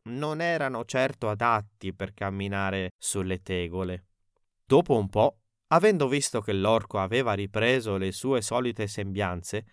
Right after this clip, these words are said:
si decise a scendere e ammise di avere avuto molta paura.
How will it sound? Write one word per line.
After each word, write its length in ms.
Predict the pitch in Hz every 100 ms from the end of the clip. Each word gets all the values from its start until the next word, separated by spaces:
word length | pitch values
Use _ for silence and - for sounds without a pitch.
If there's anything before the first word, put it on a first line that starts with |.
| _ _
si 180 | - 160
decise 480 | 151 143 180 165 127
a 60 |
scendere 680 | 117 - 110 117 127 175 190 -
e 140 | 180
ammise 540 | 190 123 95 95 113 -
di 160 | 143
avere 260 | 147 131 117
avuto 420 | 110 98 95 147
molta 440 | 165 117 98 - 147
paura. 500 | 185 127 92 87